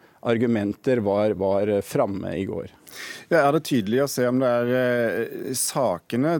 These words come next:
Speaker 2: det å få gjennomslag som, eh, som går igjen i argumentene, eller handler det om verdier i denne debatten?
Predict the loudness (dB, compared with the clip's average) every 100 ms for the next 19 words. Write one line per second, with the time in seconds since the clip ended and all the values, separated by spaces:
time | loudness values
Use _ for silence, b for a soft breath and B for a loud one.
0 | 0 0 0 -2 0 0 -2 -4 -4 -2
1 | 0 0 -2 -2 0 2 0 0 0 -2
2 | -2 -2 0 0 0 0 0 0 0 0
3 | 0 0 -2 -2 0 0 2 0 0 0
4 | 0 2 0 0 -2 -2 -4 -4 -4 -2
5 | -2 -4 -6 -2 -2 0 -2 -2 -4 -4
6 | -6 -6 -10